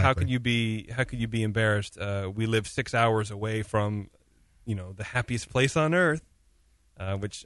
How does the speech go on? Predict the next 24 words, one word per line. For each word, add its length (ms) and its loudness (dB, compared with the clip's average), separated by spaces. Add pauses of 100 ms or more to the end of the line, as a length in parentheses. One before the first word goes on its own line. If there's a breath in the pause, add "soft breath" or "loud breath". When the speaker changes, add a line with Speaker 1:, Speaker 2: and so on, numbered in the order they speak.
Speaker 2:
almost 260 -4
sounds 240 0
like 140 -4
we're 140 -8
getting 200 -10
paid 280 -10
to 40 -20
say 240 2
that, 180 -2
but 160 4
it, 320 0
it 120 -2
really 280 4
is 140 0
true, 300 4
and, 180 0
Speaker 1:
<laughs> 0 -
Speaker 2:
and, 180 2
and 200 2
that's 160 2
kind 180 0
of 80 2
what 160 0
this 260 0